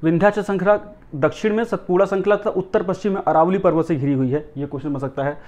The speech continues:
पश्चिम में यह धीरे धीरे राजस्थान के बलुई तथा पथरीले मरुस्थल से मिल जाता है, ठीक है, चलो। इस क्षेत्र में बहने वाली नदियाँ, आप देखो नदियाँ भी आ गई, ये सिर्फ दस लाइनों में आप लोगों को कितने क्वेश्चंस बनने आ गए।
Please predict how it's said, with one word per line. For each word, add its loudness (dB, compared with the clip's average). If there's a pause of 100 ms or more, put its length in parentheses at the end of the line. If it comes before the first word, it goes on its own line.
(260)
पश्चिम 2
में 0
यह 2
धीरे 6
धीरे 4
राजस्थान 2
के 0
बलुई 4
तथा -2
पथरीले 0
मरुस्थल 0
से -2
मिल 2
जाता 0
है, -4
ठीक -4
है, -2
चलो। -4 (440)
इस 4
क्षेत्र 2
में 0
बहने 4
वाली 2
नदियाँ, 6
आप -2
देखो 2
नदियाँ 2
भी 0
आ 0
गई, -6 (760)
ये -4
सिर्फ -4
दस -4
लाइनों -2
में -2
आप -4
लोगों 0
को -2
कितने -2
क्वेश्चंस -8
बनने -8
आ -8
गए। -12